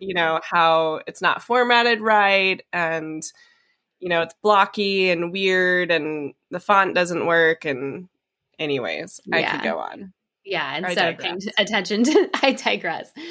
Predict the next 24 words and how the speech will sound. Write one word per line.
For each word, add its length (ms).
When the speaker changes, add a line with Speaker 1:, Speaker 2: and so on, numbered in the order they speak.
Speaker 2:
Instead 300
of 60
Speaker 1:
<laughs> 0
Speaker 2:
paying 320
attention 360
to 100
the 100
actual 320
content 460
of 100
the 140
email, 400
we're 180
just 380
getting 240
distracted 560
by 220
how 300
ridiculous 640
it 120
looks. 320
Speaker 1:
Totally. 520
Speaker 2:
<laughs> 40
So 540